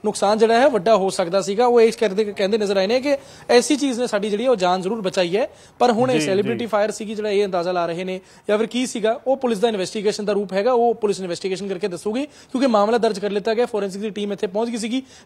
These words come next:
Speaker 1: ਡੀ ਐਸ ਪੀ ਕ੍ਰਾਈਮ ਇੱਥੇ ਪਹੁੰਚੇ ਸੀਗੇ, ਪੁਲਿਸ ਦੇ ਮੁਲਾਜ਼ਮ ਇੱਥੇ ਪਹੁੰਚੇ ਸੀਗੇ ਸਵੇਰੇ ਤੇ ਦੇਰ ਰਾਤ ਵੀ ਪਹੁੰਚੇ ਸੀਗੇ ਤੇ ਹੁਣ ਜਿਹੜਾ ਹੈ ਉਹ
Speaker 2: ਠੀਕ ਹੈ।
Speaker 1: ਤਫਤੀਸ਼ ਜਾਰੀ ਹੈ।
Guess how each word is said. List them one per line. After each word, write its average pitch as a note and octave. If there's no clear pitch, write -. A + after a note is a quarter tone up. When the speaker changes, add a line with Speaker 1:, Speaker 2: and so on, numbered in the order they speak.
Speaker 1:
ਡੀ A3
ਐਸ B3
ਪੀ C4
ਕ੍ਰਾਈਮ A#3
ਇੱਥੇ A3+
ਪਹੁੰਚੇ A3
ਸੀਗੇ, G#3+
ਪੁਲਿਸ G3
ਦੇ G#3+
ਮੁਲਾਜ਼ਮ F#3
ਇੱਥੇ G3+
ਪਹੁੰਚੇ G3+
ਸੀਗੇ G3
ਸਵੇਰੇ G3
ਤੇ B3
ਦੇਰ A3+
ਰਾਤ G3
ਵੀ B3
ਪਹੁੰਚੇ A3+
ਸੀਗੇ A3
ਤੇ B3+
ਹੁਣ A#3+
ਜਿਹੜਾ A3+
ਹੈ A3+
ਉਹ A#3+
Speaker 2:
ਠੀਕ A#3
ਹੈ। G3
Speaker 1:
ਤਫਤੀਸ਼ G3+
ਜਾਰੀ D3+
ਹੈ। B2+